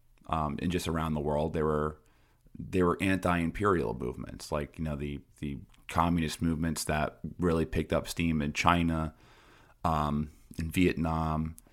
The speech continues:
They were, they were at the heart just anti-imperialist, anti, anti-colonial movements, um, that, you know, were, I mean, that, that's what gave them legitimacy to the people, you know,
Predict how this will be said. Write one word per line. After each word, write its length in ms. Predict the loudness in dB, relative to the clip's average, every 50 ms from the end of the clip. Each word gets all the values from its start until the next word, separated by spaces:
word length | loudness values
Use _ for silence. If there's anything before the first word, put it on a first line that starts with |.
| _ -20 -20 -20 _ -20 _ _ -20 _ -6 _ 6
They 100 | 6 8
were, 240 | 8 8 6 6 2
they 240 | 2 4 6 6 6
were 260 | 6 6 4 6 6
at 280 | 4 4 2 0 -8
the 100 | -8 -6
heart 500 | 0 6 8 10 10 10 6 4 0 -2
just 220 | -4 -4 -4 -4 -4 -2
anti-imperialist, 1300 | 0 0 0 2 2 2 2 4 2 2 0 0 0 4 6 6 6 6 4 4 2 0 0 -2 -2 -2
anti, 420 | -2 -2 -2 0 0 0 2 0
anti-colonial 1400 | 0 -2 -2 -4 -2 0 0 0 0 0 0 -2 -4 -6 -8 -4 -2 0 0 2 0 0 0 -2 -4 -6 -8 -8 -6 -2
movements, 640 | 0 0 0 0 -2 -4 -4 -4 -6 -8 -10 -10 -14 _ -20 -20 -20 -20 -20 -20 -20 -20 -20 -20 -10 -4
um, 520 | -2 0 0 2 0 0 -2 -4 -6 -8 -10 -18 _ _ -14 -6 -2
that, 320 | 0 0 0 0 -2 -6 -8
you 60 | -8 -6
know, 120 | -6 -4
were, 280 | -4 -4 -4 -6 -8 -10 -12 _ _ _ _ _ _ _ _ _ _ -20 -20 _ _ -20 _ _ -20 _ _ _ _ _ _ _ _ _ -20 -20 _ _ _ _ _ _ -4 2
I 40 | 4
mean, 80 | 6
that, 180 | 8 8 8 8
that's 220 | 6 4 4 4
what 120 | 2 2 6
gave 220 | 6 6 6 6
them 140 | 4 0 0
legitimacy 600 | 0 0 0 0 0 0 -2 -2 -2 -2 -4 -4
to 120 | -4 -6 -12
the 60 | -8
people, 480 | -6 -6 -6 -6 -4 -6 -8 -8 -8 -8
you 80 | -6 -4
know, 200 | -4 -4 -6